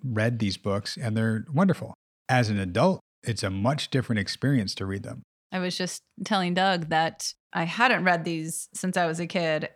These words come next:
Speaker 2: and I sat with one of my closest friends and colleagues in my office the other day, and we read it together, and we both were crying because it's
Speaker 1: Aw.
Speaker 2: just so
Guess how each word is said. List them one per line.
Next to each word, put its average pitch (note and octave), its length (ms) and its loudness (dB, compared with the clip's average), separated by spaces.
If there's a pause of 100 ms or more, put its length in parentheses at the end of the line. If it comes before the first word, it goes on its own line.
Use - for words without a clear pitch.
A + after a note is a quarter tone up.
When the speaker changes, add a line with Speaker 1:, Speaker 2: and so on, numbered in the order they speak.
Speaker 2:
and E3 640 -2
I E3 140 -2
sat E3 360 0
with E3 360 -4
one F#3 180 0
of F3 40 -2
my E3 100 0
closest E3+ 420 -4
friends E3+ 560 -2
and E3+ 180 -4
colleagues F3 640 -2
in E3+ 260 -4
my E3 120 0
office F#3 260 -2
the F3+ 100 -2
other E3+ 160 0
day, D#3+ 320 0
and D#3 140 -4
we D#3+ 80 -6
read F3+ 220 0
it - 120 -4
together, E3+ 560 0 (500)
and E3+ 280 2
we E3+ 80 -2
both E3 400 -2
were D#3+ 240 -2
crying E3 580 0 (220)
because E3+ 260 0
it's G#2 220 0
Speaker 1:
Aw. - 20 -2
Speaker 2:
just C3+ 220 0
so F#3 420 2